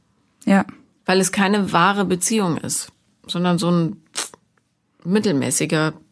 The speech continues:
Speaker 2: Zusammenhalt.
Speaker 1: Das ist eigentlich eine Zweckgemeinschaft.
Speaker 2: Mhm.
Speaker 1: Von der anderen Seite ja vielleicht auch. Ich weiß nicht,
Speaker 2: Hundert Pro.
Speaker 1: warum.
Speaker 2: Weil der auch nicht gerne alleine sein will.
Speaker 1: Ja.
Speaker 2: Ja, aber ihr habt ja beide Besseres verdient.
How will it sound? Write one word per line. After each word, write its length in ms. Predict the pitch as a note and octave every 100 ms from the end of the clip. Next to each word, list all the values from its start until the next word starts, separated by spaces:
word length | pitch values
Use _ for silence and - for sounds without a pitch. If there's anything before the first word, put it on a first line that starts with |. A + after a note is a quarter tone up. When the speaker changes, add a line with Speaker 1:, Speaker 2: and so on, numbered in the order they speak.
| _ -
Speaker 2:
Zusammenhalt. 800 | - F3+ F#3+ G3+ E3+ - D3+ - _ -
Speaker 1:
Das 120 | -
ist 80 | F3+
eigentlich 260 | F3+ F3
eine 140 | F3+ -
Zweckgemeinschaft. 840 | - E3+ E3+ E3 D#3+ E3 F3+ - - -
Speaker 2:
Mhm. 320 | G3 G3 D4 - _ -
Speaker 1:
Von 140 | F#3+
der 140 | F#3
anderen 340 | G3+ A#3+ A3+ G#3
Seite 220 | G3+ G#3+
ja 180 | G3+ F#3+
vielleicht 800 | F#3+ - - F#3+ F#3+ F#3 - -
auch. 300 | A#3 B3 -
Ich 140 | -
weiß 220 | - B3
nicht, 100 | C#4+
Speaker 2:
Hundert 60 | G#3
Pro. 80 | G3+ G3+
Speaker 1:
warum. 240 | G#3 G3+ - - - - - -
Speaker 2:
Weil 120 | G#3
der 220 | G#3+ G#3+ G#3
auch 100 | -
nicht 200 | B3 -
gerne 240 | D#3 D#3
alleine 380 | D3+ D3+ D#3+ D#3+
sein 280 | F3 - -
will. 180 | - E3+ _
Speaker 1:
Ja. 240 | G#3+ G3 F#3 - _ _ F3+
Speaker 2:
Ja, 260 | G3 A#3+ A#3 -
aber 480 | F#3 F#3+ F#3 F3+ - - _ -
ihr 120 | F#3
habt 160 | G3 A3
ja 60 |
beide 320 | G3 F3 G#3+ F#3+
Besseres 460 | A3+ A#3 D#3 -
verdient. 500 | - C#3+ - D3 -